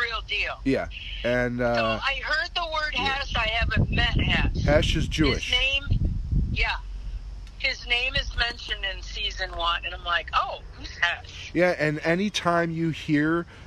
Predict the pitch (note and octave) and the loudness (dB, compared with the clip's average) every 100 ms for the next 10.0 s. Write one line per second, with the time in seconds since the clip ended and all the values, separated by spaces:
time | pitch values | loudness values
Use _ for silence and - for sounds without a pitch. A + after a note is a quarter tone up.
0 | - C3+ C#3+ D#3+ C#3 C#3 C#3 C#3 B2+ B2+ | -2 0 2 2 2 2 2 2 2 2
1 | C3+ - C3+ C3+ - - C3 B2+ C3+ C#3 | 2 0 2 2 -2 -2 0 0 2 0
2 | B2 C#3 C3 - B2+ A#2+ - C#3+ B2 - | 0 0 0 0 -4 -2 2 2 0 -2
3 | - B2+ A#2+ - B2 F#2+ D2+ - - - | 0 0 -2 -4 -4 -4 -6 -12 -16 -18
4 | - - - - - - - - - - | -18 -18 -18 -18 -18 -18 -18 -18 -16 -10
5 | - - - - G#2 G2 - - - - | -8 -6 -6 -4 -2 -2 -2 -4 -8 -2
6 | A2+ G#2+ E2+ D#4 D#4 E4 F#4 D#4 D#4 C#4+ | 0 0 0 -2 0 0 -2 -4 -4 -2
7 | C4+ B3+ - - - - C6+ - - C#4+ | -2 -2 -6 -14 -8 -2 -2 0 -2 -2
8 | G#4+ F#4 D#4 - D4 C4+ B3 G#3 - - | -2 -2 -2 -4 -4 -4 -4 -6 -6 -10
9 | A3+ G#3 G3 G#3+ - A3+ G#3+ G#3 G3 E3+ | -8 -8 -2 -2 -2 -2 0 0 -4 -6